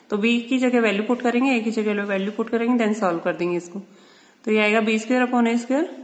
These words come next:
is equal to वन minus ई स्क्वायर। ठीक है, आगे ई स्क्वायर की value किसके equal आ जाएगी? one minus b square upon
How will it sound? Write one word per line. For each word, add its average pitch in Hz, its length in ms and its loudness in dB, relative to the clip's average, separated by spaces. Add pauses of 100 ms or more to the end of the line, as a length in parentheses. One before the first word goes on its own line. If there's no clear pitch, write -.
is 196 220 -4
equal 214 200 -2
to 208 80 -8
वन 208 180 -2
minus 233 460 -2 (840)
ई 240 140 2
स्क्वायर। 302 440 -2 (1400)
ठीक 214 140 -4
है, 285 220 -2 (600)
आगे 240 380 2 (1300)
ई 226 100 2
स्क्वायर 247 240 0
की 247 100 0
value 233 320 2 (680)
किसके 208 240 -2
equal 240 240 2
आ 233 40 4
जाएगी? 247 340 2 (840)
one 208 160 4
minus 226 480 2 (360)
b 202 140 -2
square 202 300 0
upon 247 200 -2